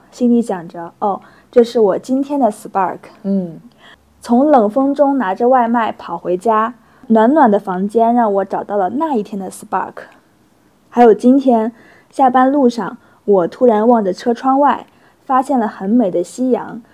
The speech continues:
Speaker 1: 心情顿时明朗，这是我今天的 spark。还有很多瞬间，生活并不完美，需要与自己和解。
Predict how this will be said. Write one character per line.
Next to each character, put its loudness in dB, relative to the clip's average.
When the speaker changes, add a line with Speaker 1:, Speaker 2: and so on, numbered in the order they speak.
Speaker 1:
心 -2
情 -2
顿 0
时 -4
明 -4
朗， -10
这 2
是 -4
我 2
今 -4
天 -4
的 0
spark。 -10
还 -2
有 4
很 -6
多 0
瞬 -2
间， -6
生 0
活 -2
并 2
不 4
完 -2
美， -2
需 -4
要 4
与 -6
自 -10
己 -2
和 -6
解。 -6